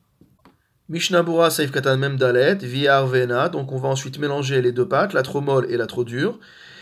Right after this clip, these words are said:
Ve'im i efshar lo la'asot od isa kasha. S'il lui est impossible de faire encore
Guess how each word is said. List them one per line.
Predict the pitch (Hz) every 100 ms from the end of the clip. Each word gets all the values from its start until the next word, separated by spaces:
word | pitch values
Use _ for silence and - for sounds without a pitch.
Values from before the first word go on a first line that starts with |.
| -
Ve'im | 127 135 143 220 240
i | 208 196
efshar | 185 170 190 190
lo | 170
la'asot | 160 147 143 180 175
od | 151 160
isa | 143 135 156
kasha. | 147 135 123 127
S'il | - 165
lui | 185
est |
impossible | 175 180 170 202
de | 165
faire | 151 165 147
encore | 139 139 151 160 196